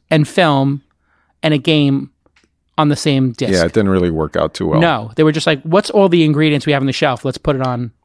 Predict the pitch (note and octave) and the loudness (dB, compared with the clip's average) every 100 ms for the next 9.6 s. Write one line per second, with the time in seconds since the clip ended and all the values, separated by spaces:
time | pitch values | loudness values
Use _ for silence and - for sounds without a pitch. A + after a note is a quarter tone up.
0 | _ _ C#3+ - C3 B2+ A#2 G2 - F#2+ | _ _ -6 -4 -4 -4 -4 -6 -4 0
1 | F2+ B1+ - - _ E3+ E3 F3+ E3+ D#3 | 0 -2 -8 -20 _ -6 0 0 2 -2
2 | C3+ D3 D#3 - C#3 C3+ - G#2+ - - | -4 -2 -2 -2 -4 -4 -8 -18 -14 -4
3 | G2 F2+ E2+ D#2+ D#2 A2+ D3+ C3+ G#2 G#2+ | -2 0 0 0 -4 -8 -4 0 2 2
4 | G#2+ G2 F#2+ F2+ G#2 F#2 F2 F#2 F#2+ F2+ | 2 0 0 0 0 -2 -2 -4 -4 -4
5 | F2 E2 _ _ _ - F#2+ D#2+ F2 F2 | -4 -4 _ _ _ -2 0 0 -2 -4
6 | E2+ E2+ E2+ F2 E2+ E2 D#2+ F2+ - _ | -6 -6 -4 -2 0 -2 -2 -6 -10 _
7 | _ _ - - - G2 F2+ F2 - - | _ _ -20 -18 -6 -2 0 -2 -6 -4
8 | E2+ D#2+ D#2+ - D#2+ E3 F#3+ A2+ E2+ E2 | -4 -4 -6 -4 -2 0 0 -2 -2 0
9 | D#2+ - E2 D#2+ E2+ - | -2 -4 -8 -6 -8 -12